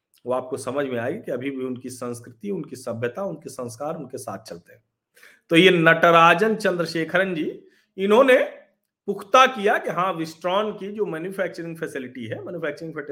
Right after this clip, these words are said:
फैसिलिटी मतलब जहां उनकी फैक्ट्री, जहां वो बनाते हैं, तो स्मार्टफोन, लैपटॉप, इस सब के लिए जो चिप बनेगी, अब वो खरीदेंगे। तो पांच हजार करोड़ में तो ये खरीदेंगे।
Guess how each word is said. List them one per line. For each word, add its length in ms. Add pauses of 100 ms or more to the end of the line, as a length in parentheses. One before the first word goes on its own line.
(140)
फैसिलिटी 400
मतलब 380 (360)
जहां 180
उनकी 180
फैक्ट्री, 420
जहां 240
वो 60
बनाते 400
हैं, 340 (1400)
तो 100
स्मार्टफोन, 600
लैपटॉप, 500
इस 120
सब 180
के 60
लिए 100
जो 80
चिप 380
बनेगी, 360 (540)
अब 160
वो 480 (240)
खरीदेंगे। 580 (720)
तो 60
पांच 520
हजार 340
करोड़ 260
में 180
तो 80
ये 460 (200)
खरीदेंगे। 720